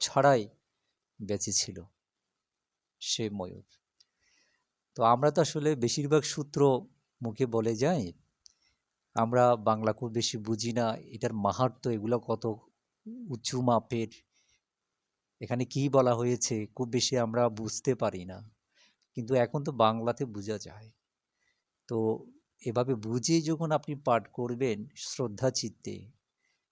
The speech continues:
মনে রাখবেন সূত্র শুধু ভিক্ষু সঙ্গ পাঠ করবেন তা না, যে কেউ,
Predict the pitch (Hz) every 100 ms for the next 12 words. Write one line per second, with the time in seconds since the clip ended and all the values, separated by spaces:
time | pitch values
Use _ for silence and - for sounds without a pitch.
0 | _ 113 123 123 120 120 139 127 - 139
1 | - 151 143 160 143 139 110 113 - 139
2 | - 143 139 143 147 123 - - 120 127
3 | 127 117 110 101 101 110 _ _ _ _
4 | _ _ _ _ _ - 95 123 127 135
5 | 151 139